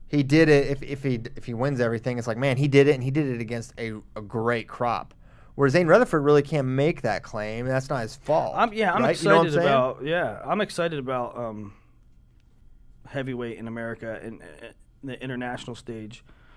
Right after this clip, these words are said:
Speaker 2: Um, yeah, like you said with Zane. Um, but
Speaker 1: Speaking
Speaker 2: even, even here, it's probably, right, that, that pool's deeper than what the forty-nine was for Zane. But, um, I, like, I think in a couple years, you know,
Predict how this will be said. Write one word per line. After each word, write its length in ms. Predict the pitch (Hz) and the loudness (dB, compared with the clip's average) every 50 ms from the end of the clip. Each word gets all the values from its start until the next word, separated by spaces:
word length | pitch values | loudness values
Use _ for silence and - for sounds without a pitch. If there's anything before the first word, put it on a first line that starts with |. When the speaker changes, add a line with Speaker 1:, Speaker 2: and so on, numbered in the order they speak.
| - - - | -20 -20 -12
Speaker 2:
Um, 280 | - 123 120 117 - - | -8 -6 -6 -6 -8 -8
yeah, 240 | 160 170 147 117 - - - - - - - - - - - - - - - - - | -4 -2 -2 -2 -2 -6 -18 -20 -20 -20 -20 -20 -20 -20 -20 -18 -18 -18 -16 -16 -14
like 220 | 120 120 113 110 | -12 -12 -12 -12
you 60 | 123 113 | -14 -16
said 180 | - 107 95 90 | -14 -14 -16 -16
with 140 | 98 90 | -16 -18
Zane. 280 | 90 101 98 - - 101 - - - - - - - - - | -16 -16 -16 -16 -18 -18 -20 -20 -20 -20 -20 -20 -20 -20 -16
Um, 460 | 117 113 107 101 98 92 90 92 - _ - - _ _ - | -12 -10 -10 -10 -12 -14 -16 -18 -20 _ -20 -20 _ _ -6
but 120 | 147 135 | -6 -2
Speaker 1:
Speaking 360 | 123 202 247 302 311 370 330 254 | 2 4 4 4 4 2 0 0
Speaker 2:
even, 80 | 156 | 0
even 200 | 180 196 151 120 127 | -2 -4 -4 -4 -4
here, 120 | 180 151 | -4 -6
it's 100 | - - | -6 0
probably, 380 | - 202 180 160 127 123 123 - | 4 4 4 4 4 0 -4 -6
right, 240 | 101 131 143 143 143 139 | -4 -2 0 0 0 0
that, 260 | 151 147 147 - - | -2 -4 -4 -4 -2
that 180 | 165 165 165 | -2 -2 -2
pool's 240 | - 170 156 135 117 - | -2 -4 -4 -4 -4 -6
deeper 280 | - 143 151 151 147 | -8 -8 -4 -4 -4
than 160 | 127 123 120 | -4 -4 -6
what 160 | 135 143 139 - | -6 -8 -10 -12
the 40 | - | -20
forty-nine 560 | - - 151 143 127 117 123 139 170 175 131 | -10 -8 -6 -6 -6 -6 -6 -6 -6 -6 -6
was 180 | 104 107 107 - | -8 -10 -12 -12
for 140 | - 113 | -14 -14
Zane. 280 | 107 113 135 175 180 160 | -12 -10 -8 -6 -6 -6
But, 180 | 131 127 120 - - - - - - - | -6 -8 -10 -10 -14 -18 -20 -18 -10 -2
um, 460 | 156 151 147 139 139 131 - - - - - - | 0 0 2 2 0 -2 -6 -8 -12 -20 -12 -2
I, 160 | - 165 208 202 | 2 2 2 4
like, 320 | 160 165 160 - - - - - - - - - - - - - - - - - - - - - - - - - | 2 0 0 0 -4 -20 -20 -20 -20 -20 -20 -20 -20 -20 -20 -20 -20 -20 -20 -20 -20 -20 -20 -20 -20 -18 -4 4
I 120 | - 233 | 4 4
think 300 | 269 - 320 311 262 - - - - - - - - | 6 6 4 2 2 2 -4 -12 -12 -14 -16 -10 -4
in 80 | 196 | -4
a 40 | 185 - | -4 -2
couple 260 | - 233 226 - 170 | -2 -4 -2 -2 -4
years, 560 | 160 165 208 247 262 247 214 185 170 - - | -4 -2 -2 0 4 4 4 4 4 0 -4
you 60 | 180 | -4
know, 280 | 170 170 175 175 156 | -2 -2 -2 -2 -2